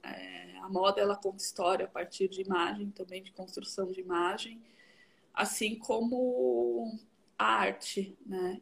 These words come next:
Então, eu acho que são dois campos muito importantes de atuação, enquanto, é, até um questionamento da própria,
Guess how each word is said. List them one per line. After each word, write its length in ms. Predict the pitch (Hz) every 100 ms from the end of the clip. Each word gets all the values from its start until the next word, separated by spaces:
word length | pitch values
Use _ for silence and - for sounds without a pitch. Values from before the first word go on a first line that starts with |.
| -
Então, 600 | 185 180 - 196 202 208
eu 100 | 202
acho 220 | 214 -
que 80 | 220
são 240 | - 214
dois 260 | 220 226 -
campos 540 | - 220 220 - -
muito 280 | 214 220 233
importantes 840 | 277 277 - - 202 208 226 208
de 320 | 196 196 196 196
atuação, 800 | 196 - 208 - - 190 226 285 _ -
enquanto, 1400 | 190 - 190 190 190 - 190 190 185 185 180 175 175 170 - _ _ _ - - - - _ _ _ 156
é, 500 | 160 165 160 156 - _ _ _ _ _ - _
até 280 | 202 202 277
um 100 | 370
questionamento 800 | 381 - 370 381 277 247 277 277
da 140 | 226
própria, 1080 | - - 208 - 131 127 123 120 120 117 117